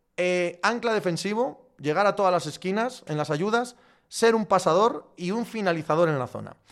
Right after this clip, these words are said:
Chonen, una pregunta del draft. ¿Eres de escoger el mejor jugador que haya sin importar posición o la posición que necesites? Mejor jugador siempre, salvo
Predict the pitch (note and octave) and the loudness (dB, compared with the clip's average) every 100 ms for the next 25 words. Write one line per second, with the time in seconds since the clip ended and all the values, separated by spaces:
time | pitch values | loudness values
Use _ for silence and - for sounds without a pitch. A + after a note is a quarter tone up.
0 | - _ - B3 B3 C#3+ A#2 A2 F3+ G3+ | -20 _ 4 6 6 2 -2 -2 0 2
1 | G#3 G#3 G3 F3+ B2 - D3+ F3 F3+ F#3 | 2 2 4 4 2 -2 -4 -2 -4 -2
2 | F#3 F3 F3 F#3 F#3 F#3 F3+ F3 E3+ E3 | 0 0 0 4 4 6 4 4 0 -2
3 | D#3+ E3+ E3 D3 G3 G#3 D#3 C3 E3+ F3 | 0 0 0 -4 0 2 0 -2 -2 0
4 | E3 D#3 B2+ - G#2 - B2 D#3 C#3+ D#3 | 0 -2 -6 -8 -14 -10 -2 -2 2 4
5 | F3+ - - F3 B2+ G#2 - - - B2+ | 4 0 -6 -2 -2 -6 -12 -12 -2 -2
6 | B2+ F3+ | 0 -2